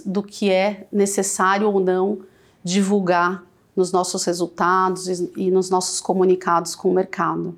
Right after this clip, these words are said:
Então, eu acho extremamente importante a gente revisar periodicamente as políticas e os procedimentos, os processos da empresa, mas eu acredito realmente que todo esse processo, toda essa trajetória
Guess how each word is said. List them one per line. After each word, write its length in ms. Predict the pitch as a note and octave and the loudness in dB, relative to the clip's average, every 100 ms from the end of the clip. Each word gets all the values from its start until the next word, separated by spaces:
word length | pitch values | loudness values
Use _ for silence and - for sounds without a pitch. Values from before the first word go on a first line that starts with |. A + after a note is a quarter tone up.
| - | -6
Então, 260 | G3+ A3+ A#3 | -2 0 0
eu 40 | |
acho 320 | A#3 - A#3 | 0 -2 -6
extremamente 540 | - - B3+ C#4 C4 C4+ | -10 -2 2 2 2 2
importante 680 | C4 A3 A3+ G3+ A3+ A3 G3 | 2 0 2 0 0 -2 -2
a 20 | |
gente 220 | G3 G#3 | -2 -2
revisar 720 | A3 G#3 G#3+ G3 G3 G3 G3+ - _ | -2 -2 -2 0 0 0 -2 -8 _
periodicamente 1200 | - A#3 B3 A3 G#3 - G3 F#3 G3 G#3 G3+ - | 0 2 2 2 0 -2 0 2 2 0 -4 -4
as 200 | - G3 | -4 -4
políticas 960 | - A3+ F#3+ G#3 G#3+ - - B3 - - _ _ _ - | -4 -2 -2 -2 -4 -6 -4 -4 -6 -10 _ _ _ -6
e 100 | G#3 | -4
os 140 | G3+ | -4
procedimentos, 840 | - G#3+ - G#3 G3+ F#3+ F#3+ G3 | -2 -2 0 0 2 2 2 0
os 140 | G#3+ - | -6 -4
processos 800 | G3+ G#3 - F#3+ G#3 - G#3 F#3 | -2 0 0 0 2 0 -2 0
da 100 | F3+ | 0
empresa, 640 | F3+ F3+ F3 F#3+ G3+ A3+ A3+ | 0 0 0 0 -2 -6 -4
mas 220 | - F#3+ | -2 0
eu 100 | G3+ | 2
acredito 540 | G#3+ A3+ G#3+ F#3+ G#3+ A3 | 0 0 -2 -2 -4 -2
realmente 640 | A3 A3+ G3+ G#3 A3 - | 0 2 2 2 0 -4
que 140 | - A3 | -6 -4
todo 240 | G#3+ G#3+ | -2 0
esse 240 | A3+ A#3+ | 0 -2
processo, 800 | A#3+ A3 G3+ - - F#3+ F#3+ G3 | -2 0 0 0 0 2 2 0
toda 160 | - G#3+ | -2 -2
essa 180 | G#3+ G#3+ | -2 -2
trajetória 1120 | - G#3 A3 G3+ G#3+ G#3 G3 F#3+ G3+ F3+ F3+ | 0 0 2 0 -2 -2 2 4 4 2 -2